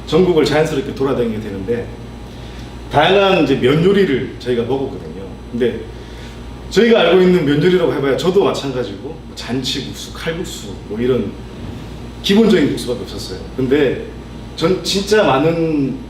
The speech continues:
맛집들이 있고 정말 많은 국수들이 한국에 존재하더라. 근데 우리의 국수들이,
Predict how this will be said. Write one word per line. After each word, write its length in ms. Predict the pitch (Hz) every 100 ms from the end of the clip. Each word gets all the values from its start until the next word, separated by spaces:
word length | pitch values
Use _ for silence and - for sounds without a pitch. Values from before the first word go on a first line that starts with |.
| -
맛집들이 580 | 151 156 185 147 156 117
있고 360 | 104 131 160 - -
정말 320 | - 131 170 165
많은 260 | 110 135 139
국수들이 600 | - - 113 113 151 185
한국에 320 | 202 175 147
존재하더라. 680 | 120 95 110 117 - 131 113 - - -
근데 480 | 117 170 233 - - - - - -
우리의 360 | 147 202 226 202
국수들이, 760 | 185 208 151 143 170 123 -